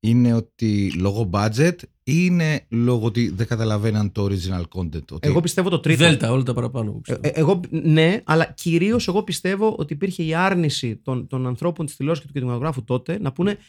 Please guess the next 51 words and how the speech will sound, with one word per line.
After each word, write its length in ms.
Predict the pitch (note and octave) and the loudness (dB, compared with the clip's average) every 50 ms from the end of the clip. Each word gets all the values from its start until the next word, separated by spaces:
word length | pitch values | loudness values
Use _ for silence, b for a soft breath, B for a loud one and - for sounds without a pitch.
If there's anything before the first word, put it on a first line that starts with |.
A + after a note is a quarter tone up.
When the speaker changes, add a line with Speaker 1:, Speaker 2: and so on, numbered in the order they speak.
| b b b | b b b
Speaker 2:
«Έλα, 260 | - A3+ B3+ C4 G#3 | 2 4 6 6 6
μωρέ, 180 | E3+ C#3+ C3+ C#3 | 4 4 4 2
με 80 | C3 | 0
τα 80 | B2 B2 | 0 0
παιδικά 380 | - C#3+ C#3 C#3 B2+ D3 C#3+ C3 | 0 0 0 0 2 0 0 0
τώρα, 120 | C3+ B2 | 2 4
Speaker 3:
Ναι, 60 | C3+ | 4
Speaker 2:
να 60 | D3+ | 6
Speaker 3:
μας 160 | E3 F3 F3+ - | 8 8 8 8
πείτε 160 | A3+ G#3 G#3 | 6 6 6
Speaker 2:
ασχολούμαστε». 140 | F#3+ - G3 | 6 6 6
Speaker 3:
εσείς 40 | |
τι 60 | - F#3 | 6 6
να 60 | E3+ | 6
Speaker 1:
Αυτό. 120 | E3 E3+ | 8 6
Speaker 3:
κάνουμε 180 | E3 D3+ C#3+ C#3+ C#3 | 6 6 6 6 6
τώρα 120 | C3 B2+ B2+ | 6 6 6
εδώ 120 | B2 B2 A2+ | 4 4 2
πέρα. 180 | B2+ B2 A#2+ A#2 A2+ - B2+ | 2 2 2 0 0 2 4
Speaker 2:
Χέστε 180 | A#2 - C#3 D3 | 4 6 6 4
Speaker 1:
Ότι 80 | C#3 | 4
Speaker 2:
με 60 | B2+ A#2+ | 4 2
τώρα. 120 | B2+ A#2 | 0 2
Speaker 1:
δε-, 200 | A#2+ D3+ D3+ D3 D3 - | 4 6 6 4 4 0
δεν 340 | B2+ A#2 B2 C#3+ C#3+ D#3 | -4 0 2 4 4 4
έχω, 300 | D3+ D3 C#3 - - D#3 - | 2 2 0 0 -4 -4 -4
δεν 180 | A#2 A#2+ C3+ | -2 0 0
είχαν 240 | C#3 C3+ - D#3 C#3+ | 2 2 2 2 2
δώσει 220 | C3 D3+ C#3+ - - | 2 0 -2 -2 -2
καμία 340 | - C#3 C3 C#3 C#3+ C#3+ C#3 | 0 0 2 2 4 4 2
σημασία 500 | - - C3+ C3 A#2+ A2+ A2 - C3+ C3+ | 2 2 0 2 2 2 2 0 0 0
στο 260 | B2 - - C#3 B2 | 0 0 0 0 2
original 500 | A#2+ B2 C3+ C3 A#2+ B2+ C3 B2+ B2+ B2 A#2+ - | 2 2 2 2 2 2 2 2 2 2 0 -2
content, 500 | - A#2 A2+ A#2 A#2+ A#2 B2 A#2+ A#2+ A2 | -2 0 2 2 2 2 2 2 0 0
το, 200 | - A#2 G#2+ F#2+ - _ _ _ | 0 -2 -4 -4 -6 _ _ _
Speaker 2:
Δηλαδή, 280 | - D#3+ D#3+ D#3 E3 G3 | 2 4 4 6 6 6
δεν, 120 | F#3+ A3+ | 6 6
Speaker 1:
την 80 | C3 B2 | 6 6
Speaker 2:
δε-, 60 | B2+ | 6
Speaker 1:
ιστορία. 480 | - - - B2+ B2 B2 B2 A#2 - | 6 6 6 6 6 6 6 6 4
Speaker 2:
ότι 120 | - - F3+ | 4 2 2
δεν 160 | E3+ A3 A3 | 2 2 2
μπορούσαν 380 | A3 A#3+ A3+ A#3 F#3+ G3 G3+ F#3+ | 2 2 0 0 0 -2 -4 -2
να 140 | F3+ F3 | -2 -2
δούνε 340 | D3+ D3+ F3+ F3+ E3+ E3 D3+ | -2 -2 -2 -2 0 -2 -2
πράγματα 460 | - - E3 E3+ D#3+ D3 D#3+ D#3 C#3 | -2 -2 -2 0 0 0 -2 -4 -2
τα 100 | C#3 - | -2 -2
οποία 220 | C#3+ C#3 - E3 E3 | -4 -4 -2 -4 -4
ήταν 160 | D#3 D#3+ D#3+ | -4 -4 -6
κυρίως 320 | D3+ - D#3 D#3+ E3+ C#3+ D3+ | -4 -4 -2 -2 -2 0 0
animation 720 | D3 C#3+ C3+ C#3 D3 D#3 D3+ C#3+ - C#3 B2 A#2 A2 G#2+ | -2 0 0 2 2 2 0 0 -2 -2 -4 -4 -6 -8